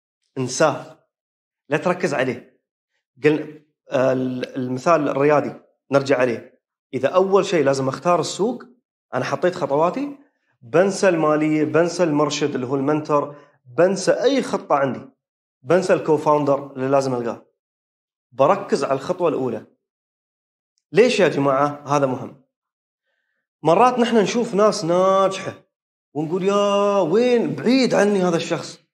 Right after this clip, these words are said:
خاطري أكون مثله". لو تفكر فيها، بينك وبين هذا الشخص رقم خطوات معينة. يمكن بينك وبينه عشر خطوات، يمكن ثمانية،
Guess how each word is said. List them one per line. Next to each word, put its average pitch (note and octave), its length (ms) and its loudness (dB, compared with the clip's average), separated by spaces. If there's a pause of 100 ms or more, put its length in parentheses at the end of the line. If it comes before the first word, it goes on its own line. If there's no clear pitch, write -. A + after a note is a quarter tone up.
(480)
خاطري B3 400 0
أكون F#3 200 2
مثله". C#3 320 -2 (1000)
لو D#3 100 2
تفكر C#4+ 380 2
فيها، D3+ 420 -2 (640)
بينك C4 420 2
وبين F3 220 2
هذا A#3 240 2
الشخص - 560 -4 (1400)
رقم B3+ 380 4 (720)
خطوات F3 520 2
معينة. B2+ 500 -4 (800)
يمكن A3+ 320 2
بينك A#3 320 4
وبينه A#3+ 680 0
عشر G3 240 2
خطوات، C3+ 440 0 (140)
يمكن D#3+ 260 0
ثمانية، E3+ 600 0